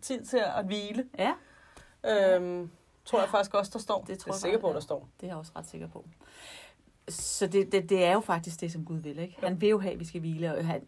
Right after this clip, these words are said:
Speaker 2: altså, i Det Gamle Testamente går de jo endnu videre, endnu længere ud med det, ikke? Også at hver syvende år skal markerne ligge brak et
Speaker 1: Ja.
Speaker 2: helt år.
Speaker 1: Ja.
Speaker 2: Kan du forestille dig det?
Speaker 1: Ja.
Speaker 2: Uha.
Speaker 1: Tænk, hvis vi skulle ligge brak et helt år.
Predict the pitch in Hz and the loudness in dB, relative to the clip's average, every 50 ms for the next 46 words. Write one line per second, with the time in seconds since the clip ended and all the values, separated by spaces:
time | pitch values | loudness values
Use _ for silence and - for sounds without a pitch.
0 | _ 151 160 - 160 160 156 - - - 143 156 208 233 226 208 170 - 165 165 | _ -10 -6 -4 -4 -2 -4 -4 -4 -2 -2 -2 -2 -2 -2 -2 -2 -2 -4 -6
1 | 160 147 160 165 156 147 143 143 139 131 151 190 202 185 175 165 160 156 156 - | -6 -6 -6 -6 -6 -6 -6 -6 -6 -4 -4 -4 -2 -2 -2 -2 -2 -4 -6 -8
2 | - - - - 170 170 185 185 170 165 165 165 190 190 - 175 170 175 - - | -10 -12 -8 -4 -4 -4 -2 -2 -2 -2 0 0 -2 -2 -4 -4 -4 -6 -8 -8
3 | 160 160 170 175 185 175 175 - 170 165 160 160 - - 208 202 196 185 165 151 | -6 -6 -4 -4 -6 -8 -8 -8 -8 -8 -6 -8 -4 -4 -4 -2 -2 -2 -2 -4
4 | 147 165 - - 165 156 156 160 - _ _ - - - - 165 160 143 143 - | -4 -4 -6 -8 -8 -8 -8 -10 -14 _ _ -20 -18 -8 -4 -2 -2 -2 -2 -4
5 | - 180 175 165 160 156 - - 139 135 160 165 - - _ - 165 - 165 151 | -4 -6 -6 -6 -8 -10 -6 -6 -6 -6 -6 -8 -14 -14 _ -8 -6 -4 -4 -4
6 | 151 - 156 - 202 - _ _ _ _ _ _ - 170 165 151 - - 175 214 | -4 -4 -4 -4 -4 -6 _ _ _ _ _ _ -14 -12 -10 -10 -8 -8 -8 -10
7 | 208 - 202 185 165 165 180 185 165 165 165 160 _ - 208 220 - 160 156 165 | -10 -12 -12 -12 -10 -10 -10 -10 -10 -12 -14 -14 _ -10 -10 -10 -10 -10 -10 -10
8 | - _ - 240 190 208 196 196 196 - 196 185 175 170 - 156 156 165 175 175 | -12 _ -8 -8 -6 -6 -8 -10 -10 -10 -10 -10 -10 -8 -6 -6 -6 -6 -6 -8
9 | 175 175 175 - 156 - - | -8 -10 -10 -10 -12 -12 -16